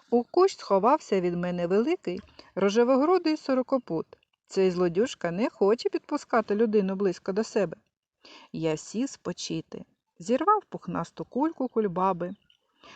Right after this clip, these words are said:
подув на неї. У повітря знялися парашутики, а під кожним парашутиком висить насіннячко кульбаби. От воно й полетіло за вітром,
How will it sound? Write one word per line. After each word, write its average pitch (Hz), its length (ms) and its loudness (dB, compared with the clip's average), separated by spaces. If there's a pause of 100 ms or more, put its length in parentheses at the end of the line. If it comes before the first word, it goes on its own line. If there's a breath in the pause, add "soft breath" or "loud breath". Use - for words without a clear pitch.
(140 loud breath)
подув 185 440 0
на 233 140 2
неї. 214 480 -2 (300)
У 175 100 -6
повітря 247 640 0
знялися 214 760 -2 (300 loud breath)
парашутики, 185 800 -2 (360)
а 202 140 2
під 339 200 -4
кожним 196 420 0
парашутиком 226 840 0 (180)
висить 185 500 -4
насіннячко 220 800 -2
кульбаби. 240 580 0 (760 loud breath)
От 269 300 4
воно 240 300 0
й 240 80 2
полетіло 170 720 -4
за 156 180 -4
вітром, 156 540 -8